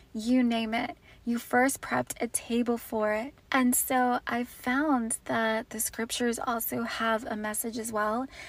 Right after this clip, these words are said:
And I like using the scriptures because I have found so many mysteries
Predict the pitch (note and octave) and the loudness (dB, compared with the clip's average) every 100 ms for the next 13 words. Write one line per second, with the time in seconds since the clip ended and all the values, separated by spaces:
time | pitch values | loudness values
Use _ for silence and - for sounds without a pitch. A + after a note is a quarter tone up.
0 | - - A#3+ - A#3 A#3+ D4 D4 - G#3+ | -10 -4 -4 -2 -2 0 0 0 -6 -8
1 | G#3+ G#3+ A3+ A3 G#3+ G#3 - G#3+ - - | -6 -4 -4 -4 -4 -4 -4 -4 -4 -2
2 | A3 A3 A3+ A#3 A#3 - G#3+ G#3 G#3 G#3 | 0 0 -2 -4 -8 -8 -4 -4 -4 -4
3 | A3+ A3 C4+ - A3+ G#3 G3+ A3 - G#3 | -2 0 -2 -4 -6 -4 -4 -2 0 0
4 | A3+ C4 G#3+ G#3 - G#3+ G#3 G#3 G#3 G#3 | 2 2 0 -4 -6 -4 -4 -4 -6 -8